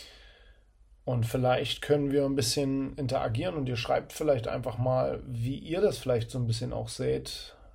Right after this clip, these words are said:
das Thema so mit der Geduld und Ungeduld. Der ein oder andere oder vielleicht auch nicht, dann weiß das jetzt. Wir haben uns auf die Fahne geschrieben, wirklich Wissen zu vermitteln,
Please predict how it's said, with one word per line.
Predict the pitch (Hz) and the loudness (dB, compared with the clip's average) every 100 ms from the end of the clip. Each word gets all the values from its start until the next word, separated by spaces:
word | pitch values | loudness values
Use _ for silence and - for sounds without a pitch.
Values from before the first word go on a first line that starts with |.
| - | -12
das | 120 113 | -8 -2
Thema | - 139 131 | 2 4 4
so | 120 127 | 0 0
mit | 131 127 | 0 0
der | 123 120 | 0 0
Geduld | 120 113 131 135 | 0 2 2 0
und | 139 | -2
Ungeduld. | 151 127 117 113 113 - - - - - - - - - - - - - - - - | 0 2 2 0 -4 -12 -18 -20 -20 -20 -20 -20 -20 -20 -20 -16 -14 -14 -16 -10 -2
Der | 131 | 0
ein | 165 | 2
oder | 190 156 | 4 6
andere | 147 190 190 185 180 | 4 4 4 4 2
oder | 139 127 | -2 0
vielleicht | 139 113 | 0 0
auch | 113 | -2
nicht, | 139 - - | -2 -2 -2
dann | 139 | 0
weiß | 123 131 - | 2 2 0
das | 123 | -2
jetzt. | 135 151 - 190 190 - - - - - - - - - | 2 2 2 -2 -2 -10 -20 -20 -20 -20 -20 -8 -4 -4
Wir | 127 135 131 131 - - - | 0 4 6 4 2 -10 -14
haben | - 123 131 147 151 | -4 2 2 0 -2
uns | 160 139 147 147 | -2 -2 -2 -2
auf | - | -4
die | 131 | -4
Fahne | 117 143 143 160 | 0 0 0 -2
geschrieben, | 147 - 151 147 147 151 147 - | -4 -2 0 0 2 0 -4 -6
wirklich | 117 135 143 151 120 123 113 | 0 0 2 0 -2 0 2
Wissen | 151 - 156 | 2 -2 -4
zu | - | -6
vermitteln, | 131 151 147 147 156 156 156 | -2 0 0 0 0 0 -2